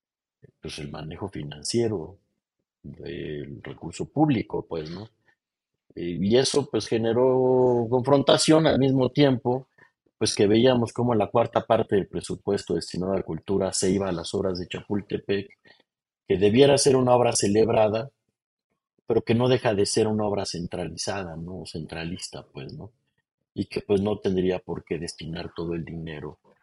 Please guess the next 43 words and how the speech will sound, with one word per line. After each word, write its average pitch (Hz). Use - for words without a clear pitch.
o 80
la, 78
por 78
lo 76
menos 87
la 78
cuarta 78
parte 78
del 73
presupuesto, 76
a 82
Chapultepec. 98
Y 104
luego, 139
pues, 80
vino 92
la 85
pandemia, 107
¿no? 110
Este, -
no 113
hubo 95
realmente 101
mecanismos 92
de 80
respaldo, 101
tuvo 107
que, -
desde 87
el 85
cine, 110
tuvo 113
que 101
ser 110
una 104
alianza 95
entre 87
Netflix 92
y 76
la 78
Academia 90
de -
Cine 104